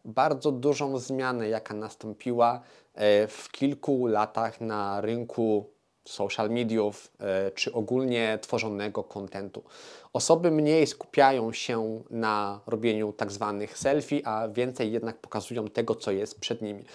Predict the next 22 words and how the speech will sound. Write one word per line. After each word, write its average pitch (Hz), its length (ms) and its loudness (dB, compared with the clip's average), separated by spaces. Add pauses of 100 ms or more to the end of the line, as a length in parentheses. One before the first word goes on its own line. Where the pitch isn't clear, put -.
(280)
I 127 80 0
myślę, 196 500 8
że 165 580 6
jest 160 400 4
to 135 80 6
w 120 60 2
jakimś 135 360 2
stopniu 139 400 0
związane 117 640 -2
z 113 560 0
posunięciem 123 760 -6
Canona, 120 560 -6 (280)
który 139 560 4
w - 40 -20
takiej 131 240 0
kolejności 127 880 4
wypuszcza 113 720 0
obiektywy 131 680 4
czy, 120 420 0 (380)
e, 110 40 -2 (420)
aparaty 110 760 2 (260)
z 113 460 0